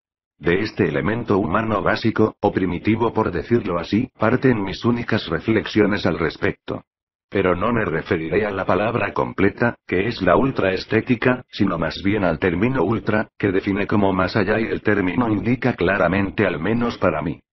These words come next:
de forma inequívoca, más allá, y el término define además una no convención a lo que sucede,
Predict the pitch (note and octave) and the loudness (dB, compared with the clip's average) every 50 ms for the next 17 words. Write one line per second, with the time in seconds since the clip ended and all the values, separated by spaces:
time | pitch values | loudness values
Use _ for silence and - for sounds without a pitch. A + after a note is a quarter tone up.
0 | _ _ _ D#2+ F#2+ F2 - - G2 G#2 G#2+ G#2 G2+ G2 F#2 F#2 F2+ - A2 - | _ _ _ -2 -2 0 0 0 0 0 0 0 0 -2 -2 -4 -2 0 0 0
1 | A#2 B2 B2 - - A2+ A2 - - - F2+ F#2 F#2+ F#2 - A#2 G2+ E2 F#2+ A2 | 2 0 -2 0 0 0 0 0 0 -2 0 0 0 0 0 0 0 2 0 0
2 | G2+ - _ - G2+ G2 F#2 D#2 - G2 F2+ E2 E2+ F2+ F#2+ G#2 F2 D#2 D#2+ - | -2 -2 _ 0 0 0 0 -2 0 0 0 0 -2 -4 -4 -4 -4 -4 -2 -2
3 | G#2 F#2+ G#2+ A2+ G#2+ - D#2+ E2 E2 G#2+ B2 - - A2+ A2 G#2 F#2+ G2+ A2 - | -2 -2 -2 -2 -4 -2 -2 -2 0 0 0 0 0 0 0 2 2 0 0 2
4 | - A#2 G2+ F#2 F2+ E2+ D#2+ - G#2 A#2 A#2+ A2+ A2 A2 G2+ F#2+ - F#2+ - - | 2 0 0 0 -2 -4 -4 0 0 2 2 2 0 0 -2 -2 -2 0 0 0
5 | G2 - - A2+ A2+ B2+ A#2 - | 0 0 0 0 0 -2 -4 -6